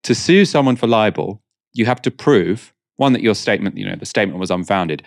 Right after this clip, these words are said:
and two, that the statement damaged their reputation. And what's happened here is the judge has said, "Well, we're not even gonna bother seeing if the, if the, the tweet was, was founded, because this guy's reputation couldn't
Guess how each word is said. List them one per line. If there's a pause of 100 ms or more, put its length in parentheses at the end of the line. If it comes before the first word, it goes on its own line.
(160)
and
two,
that
the
statement (240)
damaged (180)
their
reputation. (600)
And (140)
what's
happened
here
is
the
judge
has
said,
"Well,
we're
not
even
gonna
bother (420)
seeing
if
the,
if
the,
the
tweet
was,
was
founded,
because (420)
this
guy's
reputation
couldn't